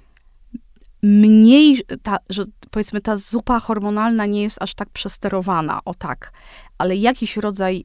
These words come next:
czyli nie ma aż takiego odlotu. Przynajmniej para tak tego nie relacjonuje, że to jest bardziej z miejsca, y, bliskości, zażyłości, chociaż tam ta namiętność oczywiście może się pojawić.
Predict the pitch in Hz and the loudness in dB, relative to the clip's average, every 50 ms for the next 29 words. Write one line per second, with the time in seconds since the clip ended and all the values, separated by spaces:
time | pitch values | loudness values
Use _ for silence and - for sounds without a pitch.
0 | - - - 208 196 190 202 208 208 214 208 202 190 185 185 - _ _ - - | -12 -12 -10 -8 -6 -2 -2 0 0 2 0 0 -2 -2 -4 -8 _ _ -20 -20
1 | _ _ _ - - - - 190 180 - 208 180 - 185 185 175 180 180 190 202 | _ _ _ -14 -12 -12 -12 -12 -10 -8 -10 -8 -6 -6 -4 -4 -4 -6 -6 -10
2 | _ _ _ - _ _ _ _ _ _ _ _ _ _ _ _ _ - - - | _ _ _ -20 _ _ _ _ _ _ _ _ _ _ _ _ _ -20 -20 -20
3 | _ _ _ _ - 208 208 226 226 208 185 - - 170 143 - - - _ - | _ _ _ _ -6 0 2 4 4 4 2 0 -4 -10 -12 -12 -14 -18 _ -20
4 | - - - _ _ _ _ _ _ _ _ _ - - - _ _ - _ _ | -20 -20 -20 _ _ _ _ _ _ _ _ _ -20 -20 -20 _ _ -20 _ _
5 | - - - _ - - - 202 190 202 202 196 - - 214 196 190 185 185 _ | -20 -20 -20 _ -18 -8 -4 -2 0 0 0 -2 0 -2 -2 0 0 -2 -4 _
6 | _ - 180 185 - - 185 170 190 190 185 180 180 180 180 175 170 170 170 - | _ -8 -8 -8 -8 -10 -8 -6 -6 -4 -4 -4 -4 -4 -6 -6 -6 -6 -8 -8
7 | - 185 180 185 156 139 - - - - - _ - 180 180 190 180 208 214 202 | -8 -6 -6 -6 -6 -6 -8 -10 -12 -14 -16 _ -16 -12 -12 -8 -6 -4 -4 -4
8 | 196 190 180 208 208 220 220 208 202 208 202 202 190 202 202 202 196 196 196 196 | -4 -4 -4 -2 -2 -2 -2 -2 -2 -2 -2 -4 -4 -2 -2 -2 0 -2 -2 -4
9 | - - - - 196 190 190 190 190 185 190 202 - _ _ _ _ - - - | -6 -10 -12 -10 -8 -6 -6 -4 -4 -6 -6 -8 -10 _ _ _ _ -20 -20 -18
10 | - 247 247 - - 190 185 170 165 196 208 190 - - - 220 214 - - - | -16 -16 -14 -10 -8 -8 -8 -6 -4 -4 -4 -4 -4 -6 -6 -6 -6 -6 -8 -8
11 | 202 190 190 185 190 185 185 190 196 - 214 - 202 185 180 - - 180 180 165 | -8 -6 -6 -6 -6 -4 -4 -4 -6 -6 -10 -10 -8 -8 -8 -8 -8 -8 -8 -6
12 | 156 196 196 190 196 190 196 175 190 190 - - - - - 185 185 - - 190 | -6 -6 -4 -4 -2 -4 -4 -4 -6 -8 -8 -10 -12 -14 -14 -14 -14 -12 -10 -8
13 | 185 175 180 170 165 - 165 - - 165 160 165 156 170 - - - - - | -8 -8 -8 -10 -12 -14 -14 -14 -14 -12 -12 -12 -12 -14 -14 -16 -16 -18 -20